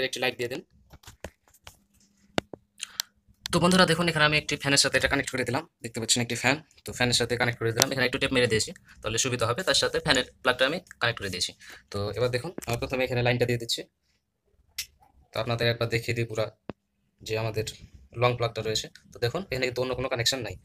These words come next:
তো এবার ফ্যানটা আমি চালু করে দেখাবো আপনাদের। তো দেখুন ফ্যানটা কিন্তু চলতে লেগেছে। তো ফ্যানটা চলছে, এটা একটা প্রমাণ তো দেওয়া দরকার। এই দেখুন আমাদের এইটা কিন্তু বাতাসে ঘুরছে, পেছন থেকে চলে আসছে, মানে ফ্যানটা ঘুরছে। আবার ফ্যানটা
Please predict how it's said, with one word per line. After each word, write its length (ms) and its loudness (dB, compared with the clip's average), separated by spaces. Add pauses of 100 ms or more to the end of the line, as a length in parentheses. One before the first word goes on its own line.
(400)
তো 100 -16
এবার 160 2
ফ্যানটা 240 2
আমি 140 0
চালু 160 2
করে 100 -2
দেখাবো 280 -6
আপনাদের। 240 -16 (760)
তো 60 0 (1500)
দেখুন 280 -2
ফ্যানটা 240 4
কিন্তু 200 2
চলতে 200 2
লেগেছে। 240 -2 (640)
তো 80 4 (180)
ফ্যানটা 240 10 (120)
চলছে, 260 4
এটা 120 -2
একটা 200 -8
প্রমাণ 260 -2
তো 100 -6
দেওয়া 180 -8
দরকার। 200 0 (540)
এই 100 0
দেখুন 160 -4 (760)
আমাদের 280 4
এইটা 200 12
কিন্তু 160 6 (440)
বাতাসে 320 4
ঘুরছে, 220 0 (800)
পেছন 200 -4
থেকে 160 0
চলে 140 -4
আসছে, 180 -4
মানে 180 -6
ফ্যানটা 240 -2
ঘুরছে। 220 -2 (600)
আবার 180 4
ফ্যানটা 200 4